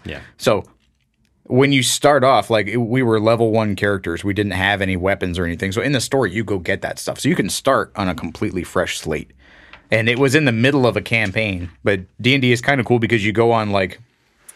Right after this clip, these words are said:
Speaker 2: segmented quests within a, an overarching story. So even if you pick up in, like, the third, whatever part of the campaign,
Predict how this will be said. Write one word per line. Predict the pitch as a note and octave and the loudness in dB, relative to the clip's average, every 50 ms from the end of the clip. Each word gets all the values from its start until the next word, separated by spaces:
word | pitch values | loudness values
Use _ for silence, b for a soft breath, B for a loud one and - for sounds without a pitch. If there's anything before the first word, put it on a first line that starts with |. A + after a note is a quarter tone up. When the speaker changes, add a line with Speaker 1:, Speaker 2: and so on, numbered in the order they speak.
| _ _ | _ _
Speaker 2:
segmented | - - - - C3 B2 G#2+ G#2+ A2+ A#2 A2+ A#2 A2+ G2 F2 | -8 -6 0 2 2 2 2 2 0 -2 -2 -2 -4 -6 -6
quests | - - - G2+ F2 - - - - - | -4 -2 0 0 0 -2 -6 -10 -6 -4
within | A2 G2+ F2+ F#2 G2+ G2 G2 G2 F#2+ F2+ F#2 - | -2 -2 0 0 0 -2 0 -2 -4 -6 -8 -8
a, | - G#2+ F#2+ F#2 - - G#2+ | -6 -4 -4 -4 -6 -8 -8
an | G2+ G2 - | -10 -8 -6
overarching | G2 G#2 F#2 F#2+ E2+ F2+ F#2+ F#2 - E2+ D#2+ - | -4 -4 -4 -2 -2 -4 -4 -4 -6 -10 -12 -12
story. | - - - E2+ - - - - - b b b b b b b b b b b b - | -8 -6 -4 -4 -4 -6 -8 -14 -18 b b b b b b b b b b b b -4
So | - A#2+ G#2+ G#2 | -2 0 0 0
even | A#2 A#2+ A#2 A#2+ | 0 0 0 -2
if | G#2+ - - | -2 -4 -6
you | F#2+ | -4
pick | - A2+ F#2+ - | -2 -2 0 0
up | G2 F#2 F#2 | 0 -2 -2
in, | F#2 F2 E2+ | -2 -4 -2
like, | E2+ E2+ E2 - | -4 -4 -6 -6
the | F2 E2 | -8 -10
third, | - - - F2 D#2+ D#2+ D#2+ D#2+ E2 - - _ _ | -8 -6 -4 -4 -2 -2 -4 -6 -8 -12 -18 _ _
whatever | - F#2+ F2 E2 E2+ | -2 0 0 0 -2
part | E2 - F2 D#2+ | -2 -2 -2 -2
of | D#2 | -4
the | D#2+ | -6
campaign, | - - E2+ D#2 D#2+ G2 F2+ E2 D#2+ E2 | -8 -8 -10 -8 -8 -8 -6 -6 -8 -8